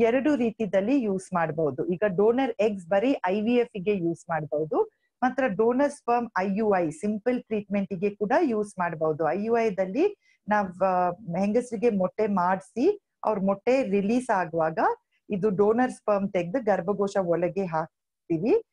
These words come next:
ಅಲ್ಲಿಂದ ಅದು ಸ್ಪರ್ಮ್ ಟ್ಯೂಬ್ ಒಳಗೆ ಹೋಗಿ ಆ ಮೊಟ್ಟೆಗೆ ಫರ್ಟಿಲೈಸ್ ಆಗಿ ಭ್ರೂಣ ಆಗಿ ಆ ಭ್ರೂಣ ಬಂದು ಗರ್ಭಕೋಶದಲ್ಲಿ ಅನ್ಸ್ಕೊಂಡು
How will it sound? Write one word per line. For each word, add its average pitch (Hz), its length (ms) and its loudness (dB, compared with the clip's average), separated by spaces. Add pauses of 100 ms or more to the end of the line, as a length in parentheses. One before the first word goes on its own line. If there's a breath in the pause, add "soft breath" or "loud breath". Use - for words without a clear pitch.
(220)
ಅಲ್ಲಿಂದ 233 420 0 (260)
ಅದು 214 200 -2
ಸ್ಪರ್ಮ್ 214 460 0
ಟ್ಯೂಬ್ 226 460 0
ಒಳಗೆ 196 320 2
ಹೋಗಿ 185 480 0 (260 loud breath)
ಆ 190 60 0
ಮೊಟ್ಟೆಗೆ 196 640 2
ಫರ್ಟಿಲೈಸ್ 196 720 0
ಆಗಿ 170 360 0
ಭ್ರೂಣ 196 420 0
ಆಗಿ 185 360 0
ಆ 320 100 2
ಭ್ರೂಣ 196 340 0
ಬಂದು 185 400 0
ಗರ್ಭಕೋಶದಲ್ಲಿ 185 880 -4
ಅನ್ಸ್ಕೊಂಡು 190 680 -6